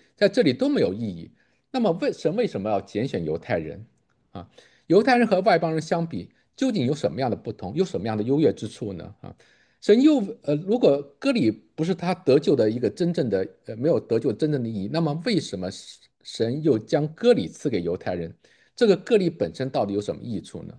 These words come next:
啊，那么第二点就是神的信实表明神委身他跟他百-，他和他百姓所立的约。那么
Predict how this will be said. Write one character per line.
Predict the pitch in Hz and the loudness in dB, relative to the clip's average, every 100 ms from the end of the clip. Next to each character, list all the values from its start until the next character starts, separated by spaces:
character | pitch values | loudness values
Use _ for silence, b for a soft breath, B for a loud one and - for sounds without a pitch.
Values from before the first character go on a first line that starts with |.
| _ - | _ -20
啊， | - _ _ _ _ _ _ _ _ _ _ _ _ _ _ _ _ _ _ _ _ _ _ | -20 _ _ _ _ _ _ _ _ _ _ _ _ _ _ _ _ _ _ _ _ _ _
那 | - 226 | 2 4
么 | 220 | 6
第 | 262 | 4
二 | 185 120 | 4 4
点 | 117 98 | 2 -2
就 | 95 143 | 0 0
是 | 131 | 0
神 | - 147 | 2 4
的 | 208 | 4
信 | 208 202 117 | 0 -2 -2
实 | - 101 98 127 _ _ _ _ _ _ _ _ _ _ _ | -4 -6 -6 -6 _ _ _ _ _ _ _ _ _ _ _
表 | 143 110 | 4 6
明 | 123 156 | 4 0
神 | - 131 135 165 165 _ _ _ _ _ _ _ _ _ | 0 2 2 0 -6 _ _ _ _ _ _ _ _ _
委 | - - 131 | -2 0 0
身 | - 170 170 175 - | 0 2 2 0 -10
他 | - 196 | -2 0
跟 | 110 | 0
他 | 92 131 | 0 0
百-， | - 85 101 | 0 0 -2
他 | - 156 | 0 2
和 | 143 | 2
他 | 156 | 0
百 | - 85 | -2 -4
姓 | 110 | -4
所 | 104 85 | -4 -4
立 | 107 110 | -2 -2
的 | 85 | -4
约。 | 90 92 113 _ _ _ _ _ _ _ _ _ _ _ _ _ _ _ _ _ _ _ _ _ | -4 -6 -8 _ _ _ _ _ _ _ _ _ _ _ _ _ _ _ _ _ _ _ _ _
那 | 277 277 | 0 4
么 | 208 123 - | 4 4 0